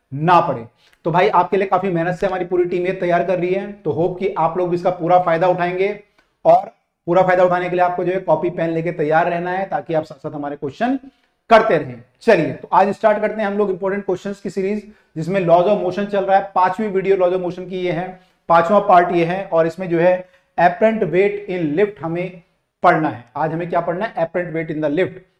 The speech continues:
तो आपने महसूस किया होगा जब भी आप lift से ऊपर जाते हैं या नीचे आती है lift आपकी,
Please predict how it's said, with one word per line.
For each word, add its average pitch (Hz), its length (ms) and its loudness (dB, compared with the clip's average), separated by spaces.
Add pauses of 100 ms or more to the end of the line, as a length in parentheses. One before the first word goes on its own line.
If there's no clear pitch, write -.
(640)
तो 175 60 -4
आपने 190 180 -2
महसूस 190 340 -4
किया 202 160 2
होगा 196 100 4
जब 190 140 -2
भी 180 100 0
आप 185 120 2
lift 175 140 -6
से 196 240 -2
ऊपर 185 260 0
जाते 175 260 0
हैं 185 60 -6
या 180 80 -4
नीचे 165 280 -2
आती 175 200 -2
है 170 60 -2
lift 170 200 -6
आपकी, 190 320 -6